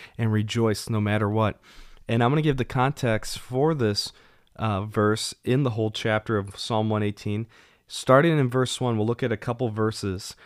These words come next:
Verse one says, "Give thanks to the Lord, for he is good, and his love endures forever." And this,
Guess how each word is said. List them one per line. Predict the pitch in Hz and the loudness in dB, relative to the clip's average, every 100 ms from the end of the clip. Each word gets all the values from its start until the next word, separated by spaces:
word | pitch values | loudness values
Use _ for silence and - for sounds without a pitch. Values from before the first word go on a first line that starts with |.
| - _ - | -20 _ -2
Verse | 127 131 | 0 2
one | 151 135 | 2 2
says, | - 123 | 4 2
"Give | 120 147 131 | 2 0 0
thanks | - 139 151 - | -2 -2 -2 -2
to | |
the | 147 | -2
Lord, | 143 131 127 120 | 2 2 2 0
for | - 117 | -2 -4
he | - 113 | -2 0
is | 143 120 | 0 0
good, | 120 123 113 104 - - - | 0 2 2 0 -6 -20 -20
and | - 113 110 | -2 0 2
his | 117 110 | 0 -2
love | 117 117 120 117 | 0 2 2 0
endures | 117 110 107 101 101 - - | -2 0 -2 0 -4 -8 -16
forever." | - 107 95 101 92 95 - _ - - _ - | -4 0 2 0 -2 -4 -12 _ -20 -20 _ -4
And | 117 | 0
this, | 127 - | 2 0